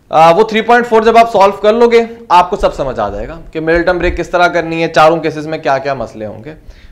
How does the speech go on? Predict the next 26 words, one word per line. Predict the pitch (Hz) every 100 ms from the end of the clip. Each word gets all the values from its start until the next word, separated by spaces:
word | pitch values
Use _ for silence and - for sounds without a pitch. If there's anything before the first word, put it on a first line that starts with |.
| -
और | 135
किस | 139 147 -
तरह | 135
आप | 123
solve | 104 101 -
करोगे | 101 107
उसको। | 143 - 190 - - _ _ _ 190
तो | 190
मैं | 185 202 247
बस | 233
basic | 185 185 -
बात | 202 220
discuss | - - 214
कर | 208
लेता | 208 202 190
हूं | 208 208 - -
कि | 185 190 190
topic | 196 170 226 196
जो | 214
है | 208
वो | 214 202
है | 220
solution | 214 180 170 196 202
of | 180 196 - - _ _ _ _ _ _ _ _ _ _ -
quadratic | 175 170 175 196 196
equation। | 160 135 123 -